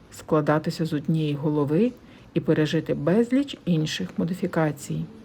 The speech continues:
Мене не влаштовує здатність тілесної конструкції, і я весь час намагаюся її подолати і спростувати. Коли якась анатомічна даність заважає мені втілити необхідне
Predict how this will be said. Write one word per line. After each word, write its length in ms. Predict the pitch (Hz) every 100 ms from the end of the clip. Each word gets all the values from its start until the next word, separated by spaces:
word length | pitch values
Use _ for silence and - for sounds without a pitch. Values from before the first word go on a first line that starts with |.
| - - - - - - - - - - - - -
Мене 280 | 226 247 285
не 140 | 285 285
влаштовує 720 | 294 294 - 233 190 175 170
здатність 640 | 165 170 160 175 170 -
тілесної 540 | 175 175 226 - 254
конструкції, 920 | 262 269 262 233 190 - - 220 240 262 - - -
і 120 | 208
я 220 | 196 214
весь 160 | 196 196
час 480 | - - 160 208 -
намагаюся 720 | 226 202 165 165 180 190 208
її 220 | 214 226
подолати 640 | 226 240 240 202 185 202
і 60 | 214
спростувати. 920 | - - 233 - 262 262 - 139 151 - - - - - - -
Коли 220 | 226 240
якась 420 | 247 254 254 247
анатомічна 720 | - 226 233 233 247 - 269 240
даність 440 | 240 233 233 214
заважає 680 | 202 240 254 254 294 285 220
мені 500 | 180 170 170 160 -
втілити 640 | - - 220 190 170 170
необхідне 760 | 170 180 180 - 185 160 156